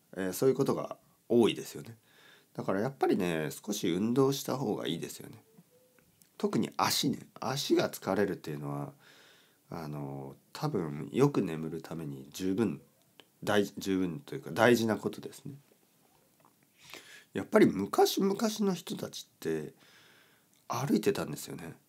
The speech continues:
座るっていうことがほとんどなかった。まあ、昔々ね。あの、ちょっと昔じゃないですよ。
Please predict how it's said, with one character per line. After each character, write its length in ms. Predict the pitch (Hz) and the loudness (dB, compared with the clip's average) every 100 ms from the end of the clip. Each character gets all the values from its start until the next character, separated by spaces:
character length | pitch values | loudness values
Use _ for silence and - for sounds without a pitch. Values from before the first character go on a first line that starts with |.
| _ _ - | _ _ -10
座 440 | - - 165 190 | -4 0 6 8
る 80 | 202 | 8
っ 20 | |
て 200 | 196 - | 6 4
い 40 | 101 | 4
う 40 | |
こ 100 | 92 | 4
と 120 | 82 | 4
が 280 | 80 87 76 | 4 4 2
ほ 180 | - 90 | 0 -4
と 140 | - | 2
ん 80 | 156 | 2
ど 140 | 85 71 | 2 0
な 160 | 95 | 0
か 120 | 113 113 | 0 0
っ 80 | - | -2
た。 180 | - - _ - | -12 -14 _ -12
ま 140 | 98 | -6
あ、 20 | 82 | -2
昔 420 | 113 - 160 143 | 4 6 8 6
々 120 | 127 127 - | 4 2 -2
ね。 120 | 143 - _ _ - | -8 -10 _ _ -8
あ 60 | |
の、 80 | 85 | -4
ち 140 | - | 4
ょ 20 | 392 | 4
っ 60 | |
と 100 | - | 6
昔 320 | 98 104 98 | 2 2 2
じ 60 | 95 | 0
ゃ 40 | |
な 100 | 82 | 0
い 40 | 90 | 0
で 80 | 76 | -2
す 100 | |
よ。 100 | - | -6